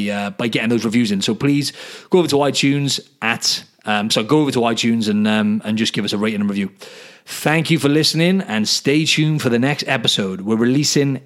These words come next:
every single Tuesday. There will be a podcast released. So please subscribe and feel free to share this podcast with as many people as possible.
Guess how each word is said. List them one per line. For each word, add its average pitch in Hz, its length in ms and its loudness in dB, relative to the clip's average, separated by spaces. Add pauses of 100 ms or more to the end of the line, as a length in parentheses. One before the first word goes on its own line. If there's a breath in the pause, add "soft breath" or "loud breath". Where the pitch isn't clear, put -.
every 135 500 2
single 127 560 0 (120)
Tuesday. 110 540 0
There 98 100 -2
will 101 80 0
be 101 80 0
a 98 60 -4
podcast 113 540 -2
released. 104 420 -4 (340 loud breath)
So 110 360 -2
please - 280 0
subscribe 135 580 0 (300 loud breath)
and 104 180 -2
feel 113 200 0
free 131 280 2
to 113 100 0
share 123 340 2
this 120 120 0
podcast 117 680 0 (320 loud breath)
with 110 160 2
as 104 100 0
many 120 380 2
people 113 320 2
as 110 80 2
possible. 101 560 -2